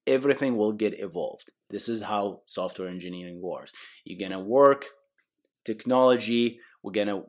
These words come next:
continue evo-, improving the technology. We're gonna improve everything. If there's something that is bad, or there's a certain use case that this particular technology doesn't work anymore,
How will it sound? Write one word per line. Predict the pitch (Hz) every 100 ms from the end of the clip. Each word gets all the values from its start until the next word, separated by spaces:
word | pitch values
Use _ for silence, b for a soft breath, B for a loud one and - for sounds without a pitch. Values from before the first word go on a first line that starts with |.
| _
continue | - 101 - 120 120
evo-, | 117 110 107 110
improving | 113 120 113 113
the | 107
technology. | 110 110 113 113 107 107
We're | 101
gonna | 95 95
improve | 98 - - 117 127 123 117 - _ _
everything. | 139 143 123 104 107 98 - _ 135 120 90 - _
If | - -
there's | 107 107
something | - 135 127 131 117
that | 110
is | 107 98
bad, | 90 107 117 151 185 - B B _
or | 101 110 107
there's | 98 101 98
a |
certain | - 107 104 101
use | 98 107 104
case | 113 101
that | 98 92 90 -
this | - 104 - - - -
particular | 107 - 104 95
technology | 98 - 98 98
doesn't | 98 92 98 98
work | 87 98 117
anymore, | 143 156 165 190 208